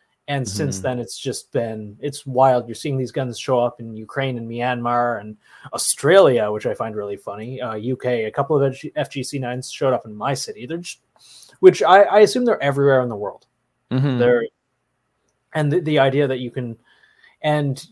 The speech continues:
Speaker 1: you know, you, you can print your own ammo at this case, and that's something that a lot of people are working on. There's, and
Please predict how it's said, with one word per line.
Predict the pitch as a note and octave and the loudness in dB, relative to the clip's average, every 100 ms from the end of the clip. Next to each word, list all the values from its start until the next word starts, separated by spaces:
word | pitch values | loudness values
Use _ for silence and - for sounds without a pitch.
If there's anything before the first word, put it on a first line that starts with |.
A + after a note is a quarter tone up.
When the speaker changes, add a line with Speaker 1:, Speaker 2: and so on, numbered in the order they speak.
| D#3+ | -6
Speaker 1:
you | D3 | -2
know, | B2+ | 0
you, | B2+ C#3 | 0 -2
you | F3 D3 | -2 -4
can | C3+ | -4
print | - - G3 | -6 -4 -4
your | E3+ D3 C3 | 0 2 2
own | B2 | 0
ammo | B2 C3 A#2+ G#2 | -2 -2 0 -2
at | G2 | -6
this | G#2+ G#2 | -8 -8
case, | A2 A2 A2+ | -8 -10 -10
and | |
that's | G#2+ | -10
something | - A#2 G#2 G#2+ | -8 -8 -8 -10
that | G#2+ G#2+ - | -8 -10 -10
a | B2+ | -8
lot | A#2+ A2 | -6 -6
of | G2+ | -8
people | A2 - | -14 -10
are | G#2+ | -8
working | G2+ G#2 A#2 A2 | -6 -8 -10 -10
on. | A#2 B2+ | -8 -6
There's, | G#2+ G#2+ G#2 - _ _ _ _ _ _ _ - _ _ _ _ _ - _ | -6 -6 -8 -14 _ _ _ _ _ _ _ -20 _ _ _ _ _ -20 _
and | E3 D#3+ D3+ | 0 2 2